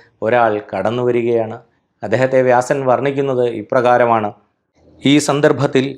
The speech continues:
മേൽമുണ്ട് അഴിഞ്ഞു കിഴിഞ്ഞ്, ദേഹം വിയർത്തൊലിച്ച്,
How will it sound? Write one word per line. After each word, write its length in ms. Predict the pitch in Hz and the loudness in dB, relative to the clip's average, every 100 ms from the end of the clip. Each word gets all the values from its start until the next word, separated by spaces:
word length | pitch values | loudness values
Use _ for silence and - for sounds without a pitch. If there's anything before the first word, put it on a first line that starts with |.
| - | -10
മേൽമുണ്ട് 540 | 110 123 147 147 135 131 131 | -2 0 0 2 2 2 2
അഴിഞ്ഞു 400 | 113 131 143 147 - _ | 0 0 0 -2 -2 _
കിഴിഞ്ഞ്, 420 | - 131 143 139 - _ _ _ | -2 0 0 -4 -6 _ _ _
ദേഹം 300 | 113 135 143 131 | 2 2 2 0
വിയർത്തൊലിച്ച്, 760 | 127 156 156 143 135 131 131 | 2 2 2 2 2 0 -2